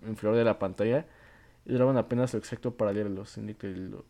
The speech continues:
sí, dice que existía un filtro para que no salieran al aire groserías o amenazas, sin embargo, muchos mensajes en relación. Eh, a mediados de año, algunas versiones apuntan que entre los meses de julio y septiembre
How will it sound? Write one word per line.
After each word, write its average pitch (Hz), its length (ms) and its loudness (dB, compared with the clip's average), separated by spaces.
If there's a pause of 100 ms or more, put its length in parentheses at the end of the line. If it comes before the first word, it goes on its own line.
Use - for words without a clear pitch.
(140)
sí, - 240 -8
dice 127 320 -2
que 143 100 -2
existía 123 260 -2
un 120 60 0
filtro 123 360 -2
para 98 180 4
que - 80 -6
no 104 100 -2
salieran 113 300 -2
al 98 120 -2
aire 107 160 2
groserías 98 460 -2
o 117 40 0
amenazas, 107 380 -4
sin 98 140 -6
embargo, 107 340 -4
muchos 107 220 -6
mensajes 104 440 -6
en 101 60 -4
relación. 120 580 -8 (1300)
Eh, 127 560 2 (800)
a 123 100 6
mediados 143 380 6
de 123 80 8
año, 123 220 6
algunas 131 320 4
versiones 113 320 0
apuntan 123 420 0
que 127 80 -6
entre 104 200 -2
los 104 120 -2
meses 117 240 2
de 107 100 0
julio 117 200 0
y 120 40 2
septiembre 117 580 0